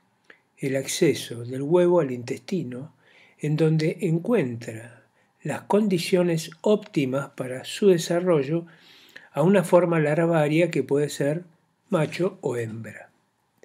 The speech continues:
Estas larvas evolucionan a una forma adulta que por copulación se genera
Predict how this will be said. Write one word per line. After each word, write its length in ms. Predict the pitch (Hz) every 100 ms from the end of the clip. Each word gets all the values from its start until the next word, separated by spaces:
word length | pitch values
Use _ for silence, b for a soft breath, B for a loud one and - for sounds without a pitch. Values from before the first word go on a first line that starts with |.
| b b b b b -
Estas 280 | 160 131
larvas 480 | 123 170 165 139 135
evolucionan 680 | 131 127 123 - 185 160 131
a 60 | 123
una 180 | 135 117
forma 320 | - 139 135
adulta 460 | 127 185 160 - 151
que 120 | 135
por 280 | 117 120 120 b b b b b _ _ _ _ _ - -
copulación 880 | 175 170 180 175 - 180 180 180 - b b b b b _ _ _
se 220 | - 139
genera 680 | - 151 170 160 165 208